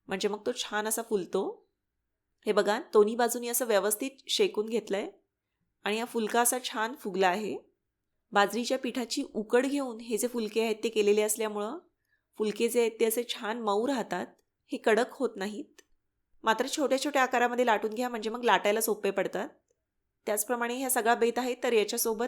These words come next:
ताकसुद्धा केलेलं आहे, फक्त काळं मीठ घालून हे असं ताक करून घेतलंय. तर अशा प्रकारे आपला सगळा बेत करून झालाय.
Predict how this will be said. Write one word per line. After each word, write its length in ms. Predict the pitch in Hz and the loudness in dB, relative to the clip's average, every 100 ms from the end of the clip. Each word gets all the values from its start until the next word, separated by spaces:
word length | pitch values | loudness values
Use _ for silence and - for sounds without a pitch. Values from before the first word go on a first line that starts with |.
| - | 2
ताकसुद्धा 440 | 208 196 - 247 240 | 4 4 2 -2 0
केलेलं 320 | 240 220 214 | 2 2 4
आहे, 320 | 208 226 294 - _ _ _ _ _ - | 2 -2 -6 -12 _ _ _ _ _ -8
फक्त 220 | 220 277 269 | -4 0 2
काळं 220 | 220 220 | 2 2
मीठ 180 | 240 226 | -2 -2
घालून 300 | 233 247 277 | -2 -2 -4
हे 120 | 247 | -4
असं 200 | 202 254 247 | -2 0 0
ताक 260 | 202 - | 0 0
करून 200 | 208 202 | -2 -2
घेतलंय. 400 | 214 208 175 285 - _ _ _ _ _ _ _ _ _ _ _ _ 247 | -4 -4 -6 -8 -14 _ _ _ _ _ _ _ _ _ _ _ _ 2
तर 100 | 233 | 2
अशा 180 | - | 2
प्रकारे 320 | 240 233 233 233 | -2 -2 0 0
आपला 200 | 226 233 | 0 -2
सगळा 300 | 226 208 220 | 0 2 4
बेत 280 | 220 226 - | 2 0 2
करून 220 | 214 214 | 2 2
झालाय. 340 | 247 226 214 | 0 -2 -2